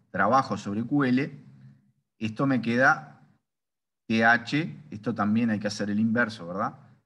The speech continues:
Lo que se da es, es esta igualdad, que es la definición de eficiencia en términos, para un refrigerador ideal, en términos de temperatura.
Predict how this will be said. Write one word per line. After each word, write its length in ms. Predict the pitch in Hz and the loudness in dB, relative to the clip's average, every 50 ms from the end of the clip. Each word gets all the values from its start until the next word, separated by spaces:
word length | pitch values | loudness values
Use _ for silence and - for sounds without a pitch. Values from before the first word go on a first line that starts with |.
| _ _ - | _ _ -10
Lo 100 | 110 107 | -6 -4
que 100 | 123 120 | -4 -2
se 140 | - 143 | -2 0
da 160 | 151 175 196 190 | 2 2 2 2
es, 240 | 170 - - - - - | 0 -4 -10 -16 -18 -14
es 160 | - 120 - - | -12 -12 -8 -8
esta 180 | 127 - 127 | -6 -4 -4
igualdad, 440 | 113 107 107 104 104 113 131 160 147 | -2 -2 0 0 0 2 0 0 0
que 220 | 113 107 110 117 | -2 -4 -4 -4
es 160 | 139 143 - 104 | -4 -6 -6 -8
la 80 | 104 | -6
definición 680 | 95 101 - 104 101 98 95 - - 110 117 127 127 117 | -6 -6 -6 -8 -8 -8 -8 -8 -6 -4 -2 -2 0 0
de 400 | 104 107 117 135 - - - _ | -2 -2 -4 -4 -6 -12 -20 _
eficiencia 920 | - 98 - - 92 - - 107 110 113 120 117 - 151 160 160 151 - - - _ _ _ _ | -14 -14 -10 -10 -10 -8 -6 -2 -2 -2 -2 -2 -2 -2 -2 -2 -4 -10 -20 -20 _ _ _ _
en 140 | - 98 95 | -8 -8 0
términos, 540 | 101 110 117 120 123 131 135 131 131 - - _ _ _ _ _ _ _ _ _ - | 0 2 2 4 2 2 2 -2 -4 -6 -18 _ _ _ _ _ _ _ _ _ -8
para 240 | - 92 92 92 95 | -4 -2 -2 0 -2
un 160 | 95 95 92 | -2 -4 -4
refrigerador 960 | 95 98 95 - 101 90 - 101 95 95 101 104 104 101 101 - _ _ _ _ _ _ _ _ _ _ _ - | -4 -6 -8 -8 -10 -10 -6 -4 -2 0 2 2 2 0 -2 -6 _ _ _ _ _ _ _ _ _ _ _ -8
ideal, 440 | 104 101 107 110 120 120 123 135 151 | -6 -4 -2 0 2 4 2 2 2
en 140 | 143 117 | -2 -2
términos 320 | 110 110 110 117 117 123 117 | -2 0 0 0 0 0 -2
de 80 | 101 | -2
temperatura. 680 | 95 101 95 87 92 87 90 85 - 90 85 76 78 - | -2 -4 -4 -4 -4 -4 -6 -6 -6 -10 -12 -12 -14 -20